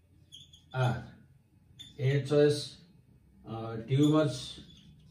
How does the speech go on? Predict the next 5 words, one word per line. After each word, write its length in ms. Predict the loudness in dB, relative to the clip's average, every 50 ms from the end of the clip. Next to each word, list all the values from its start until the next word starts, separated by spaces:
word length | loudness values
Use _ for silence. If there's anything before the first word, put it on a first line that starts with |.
| -20 -20 -20 _ _ _ _ _ -20 -20 _ _ _ _ _ _ _ _ _ _ -20 -20 -20 -20 -20 _ -20 -20 -20 _ -20 -20 -16 -12 -6 0
B 240 | 2 2 2 2
choice, 520 | 2 2 2 4 4 2 0 -2 -4 -12 -16 -20 -20 -20 -20 -20 -20 -20 -20 -20 -20 -20 -20 -20 -20 -20 -20 -20 -20 -20 -20 -20 -20 -20 -20 -20 -16 -12 -6
bulbils, 680 | 0 4 6 6 6 6 6 6 6 6 6 4 2 -2 -6 -10 -16 -20 -20 -20 -20 -20 -20 -20 -20 -20 -20 -20 -20 -20 -20 -20 -20 _ _ -20 -20 -20 -20 _ _ -20
C 340 | -10 -4 -2 0 0 0 0
choice, 680 | 2 2 4 4 4 2 2 0 -4 -10 -12 -14 -16